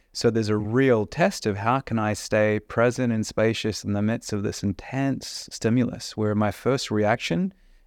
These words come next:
is either gonna be to fucking go overwhelmingly into fight or overwhelmingly into freeze or overwhelmingly into fawn. Um, and once you experience that and you stay in it,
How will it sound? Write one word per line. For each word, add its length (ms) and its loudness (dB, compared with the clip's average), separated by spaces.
is 200 -2
either 200 4
gonna 200 2
be 120 0
to 160 -4
fucking 300 0
go 280 2
overwhelmingly 920 4
into 200 0
fight 420 0
or 180 -2
overwhelmingly 880 2
into 240 0
freeze 540 -2
or 180 6
overwhelmingly 720 2
into 240 -2
fawn. 520 -2
Um, 460 -2
and 220 0
once 420 2
you 160 4
experience 680 2
that 280 0
and 160 -2
you 60 0
stay 380 0
in 100 2
it, 180 0